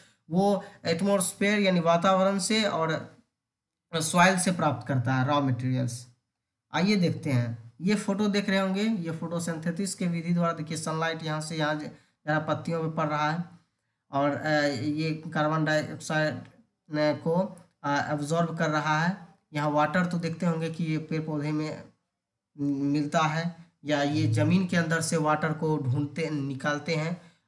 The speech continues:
और ये जो होते हैं यहाँ से, ये सब विधि द्वारा उसके बाद ऑक्सीजन, ऑक्सीजन को यहाँ से रिलीज करते हैं, शुगर को रिलीज करते हैं, यानी जो खाद्य पदार्थ होते हैं इससे जो प-, अ, मिलता है उसको रिलीज करते हैं फल फ्रूट के माध्यम से, आप देखते होंगे।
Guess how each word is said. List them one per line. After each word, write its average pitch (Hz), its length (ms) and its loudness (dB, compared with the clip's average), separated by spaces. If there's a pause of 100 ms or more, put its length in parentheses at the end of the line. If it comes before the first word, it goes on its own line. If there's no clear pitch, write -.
और 151 180 2
ये 175 400 2 (220)
जो 151 140 0
होते 156 220 0
हैं 165 80 2
यहाँ 151 220 2
से, 175 360 0 (260)
ये 151 160 0
सब 170 300 2
विधि 165 240 0
द्वारा 156 280 2
उसके 151 240 -4
बाद 143 200 0
ऑक्सीजन, 160 640 -6
ऑक्सीजन 170 520 -2
को 170 80 -2
यहाँ 151 160 0
से 151 220 -4
रिलीज 160 320 0
करते 165 300 -4
हैं, 175 360 -2 (140)
शुगर 156 360 0
को 160 160 -2
रिलीज 160 340 0
करते 160 280 -2
हैं, 160 80 2
यानी 151 180 0
जो 147 140 -2
खाद्य 156 300 -2
पदार्थ 151 340 -2
होते 160 220 -4
हैं 180 320 -4
इससे 143 260 -6
जो 147 140 -4
प-, - 240 -8
अ, 143 260 -4
मिलता 143 380 -2
है 165 260 0 (240)
उसको 147 280 -4
रिलीज 151 340 0
करते 131 340 -2
हैं 123 160 -2
फल 156 140 0
फ्रूट 147 360 -6
के 151 80 -4
माध्यम 131 380 0
से, 131 120 -6
आप 127 100 -2
देखते 127 360 -4
होंगे। 113 260 0